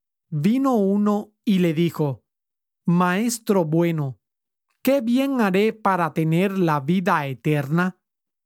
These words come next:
Y él le dijo: "¿Por qué me llamas bueno?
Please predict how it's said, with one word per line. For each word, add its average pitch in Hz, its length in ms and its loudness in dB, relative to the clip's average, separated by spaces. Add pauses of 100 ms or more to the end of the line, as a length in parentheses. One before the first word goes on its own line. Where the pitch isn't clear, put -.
(160)
Y 185 220 2
él 214 440 -2
le 170 220 0
dijo: 143 460 -4 (640)
"¿Por 196 380 0
qué 269 180 0
me 262 180 0
llamas 202 440 0
bueno? 160 600 0